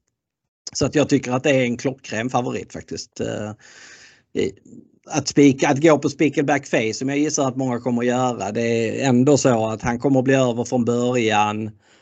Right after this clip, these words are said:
Eh, han var inte speciellt bra förra gången. Han skulle, man hade siktat på det loppet med femhundratusen i första pris, men han var ju betydligt sämre än vad tränare Wäjersten hade förväntat sig. Och han säger dessutom att, eh,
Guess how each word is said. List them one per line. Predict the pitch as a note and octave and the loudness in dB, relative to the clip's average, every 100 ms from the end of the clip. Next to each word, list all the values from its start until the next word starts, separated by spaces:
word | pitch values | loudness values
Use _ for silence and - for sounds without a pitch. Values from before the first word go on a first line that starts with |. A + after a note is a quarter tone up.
| _ - | _ -10
Eh, | G#2+ G#2+ G2 - _ - | -8 -6 -10 -14 _ -16
han | B2+ A#2+ | -4 2
var | B2+ | 4
inte | C3 B2+ | 2 0
speciellt | - B2 G#2 A#2+ G#2+ | -6 -6 -6 -8 -8
bra | C3+ F3 G#2 G#2+ | -4 -2 -2 -2
förra | F3 C#3+ | 0 0
gången. | C3 A#2 G2+ G#2+ | 0 -4 -4 -4
Han | B2 | -4
skulle, | B2 C3+ A#2+ A#2 A#2 | 0 2 4 2 0
man | A#2+ B2+ | 0 2
hade | C3 B2+ | 2 2
siktat | - C#3+ - A#2 | 2 0 0 -4
på | - | 0
det | D3 | 2
loppet | C3 B2+ - - | 2 0 -4 -6
med | B2 | -6
femhundratusen | B2+ A#2+ A#2+ A#2+ A2 B2 G#2+ A2+ | -4 -2 -2 -2 -2 -4 -4 -6
i | A2 | -2
första | B2 A#2+ - | -2 -2 -6
pris, | F#2+ G2+ C3+ - | -8 -8 -8 -8
men | A#2+ G#2+ G#2 - - _ _ | -6 -6 -8 -14 -20 _ _
han | - B2+ | 0 4
var | B2 A#2+ A#2 | 4 2 0
ju | A#2 | -6
betydligt | B2 C3 B2 F#3+ C#3 B2+ A#2 | -6 -6 2 2 4 -2 -2
sämre | C3+ G#2 G#2 A2 | -4 -4 -6 -6
än | G#2+ G#2+ | -6 -6
vad | G#2+ G#2+ G#2+ G#2 - - _ - | -4 -2 -4 -6 -20 -20 _ 0
tränare | B2+ B2 A#2 A#2+ | 2 2 0 -4
Wäjersten | B2 A#2 G#2+ G#2 A#2 A2 | -4 -4 -4 -6 -8 -6
hade | A2+ A2 | -6 -6
förväntat | A#2+ B2 A2+ G2 - F#2 | -6 -4 -4 -6 -14 -8
sig. | A#2 A2+ | -4 -2
Och | A#2 | 0
han | B2 A#2 | -2 -2
säger | - C#3 B2 | -2 0 0
dessutom | B2+ A2+ B2+ B2 A2 G#2 | -2 -4 -4 -4 -6 -4
att, | G#2 _ | -6 _
eh, | - | -6